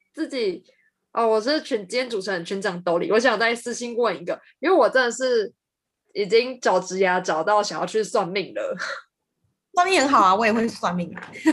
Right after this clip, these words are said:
Speaker 2: <laughs>
Speaker 1: <laughs> 有推荐哪，哪一种算命，或者是校长觉得在算命过程中会获得是心理的安定吗？或者是什么样子的一个帮助？因为我觉得说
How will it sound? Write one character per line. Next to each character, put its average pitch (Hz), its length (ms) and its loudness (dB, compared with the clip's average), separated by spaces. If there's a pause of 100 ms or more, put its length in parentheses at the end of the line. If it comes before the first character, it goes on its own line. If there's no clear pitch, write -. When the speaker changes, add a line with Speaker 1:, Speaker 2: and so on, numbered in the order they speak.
Speaker 2:
<laughs> - 520 -2
Speaker 1:
<laughs> - 640 -6
有 - 80 4
推 330 240 2
荐 320 200 2
哪， 226 180 4
哪 214 180 2
一 240 40 0
种 220 240 -2 (380)
算 311 240 -2
命， 311 180 -4
或 370 160 -2
者 294 160 0
是 285 240 -4 (220)
校 403 160 -2
长 269 180 -2
觉 180 180 -2
得 180 320 0
在 294 220 -4
算 294 200 -6
命 262 180 -4
过 247 160 2
程 208 180 -4
中 196 220 -4
会 214 300 -2 (280)
获 311 280 2
得 175 280 -2
是 247 400 -6 (400)
心 277 300 -4
理 214 120 -2
的 - 80 -6
安 190 240 -4
定 196 180 0
吗？ 160 180 -6
或 196 200 0
者 170 160 0
是 190 340 -2 (220)
什 - 200 -4
么 175 140 0
样 208 240 0
子 160 100 -10
的 123 140 -8
一 127 60 -10
个 127 400 -2
帮 196 200 0
助？ 214 140 2
因 254 60 4
为 311 40 6
我 277 160 6
觉 185 140 0
得 175 100 0
说 202 300 -4